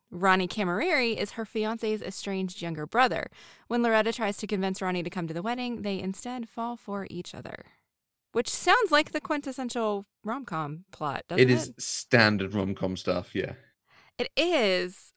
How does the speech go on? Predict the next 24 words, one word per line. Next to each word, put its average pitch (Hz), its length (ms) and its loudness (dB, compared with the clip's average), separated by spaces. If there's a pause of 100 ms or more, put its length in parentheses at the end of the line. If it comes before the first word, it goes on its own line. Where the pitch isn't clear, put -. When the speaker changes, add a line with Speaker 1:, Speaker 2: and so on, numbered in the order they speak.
(100)
Speaker 1:
on 226 160 -2
the 202 100 -4
surface. - 720 -10 (400)
Speaker 2:
Mm. 98 380 -4 (140)
Speaker 1:
I, 208 260 2
I - 20 2
had 269 340 0
some 240 220 -2
epiphanies 151 640 -6
about 147 460 -4 (180)
my 165 380 -2
opinions 147 500 -6
of 143 300 -10 (340)
romance 143 680 -6
and, 143 240 -10
and 147 120 -8
romantic 139 420 -10
comedies 139 420 -10
as 139 120 -12
a 139 60 -12
genre 135 460 -8
while 135 100 -8
watching - 380 -10
this. - 320 -14